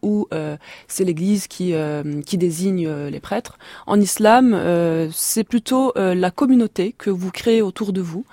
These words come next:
C'est-à-dire quand on, on arrive à créer une congrégation religieuse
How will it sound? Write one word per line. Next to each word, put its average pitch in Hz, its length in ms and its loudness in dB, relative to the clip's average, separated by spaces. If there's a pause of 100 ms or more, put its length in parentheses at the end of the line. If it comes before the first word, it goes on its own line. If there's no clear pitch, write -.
(240)
C'est-à-dire 170 460 -4
quand - 180 -4
on, 185 60 0
on 165 680 0
arrive 202 240 0
à 190 80 0
créer 220 380 0
une 220 180 0
congrégation 214 680 -2
religieuse 190 680 -2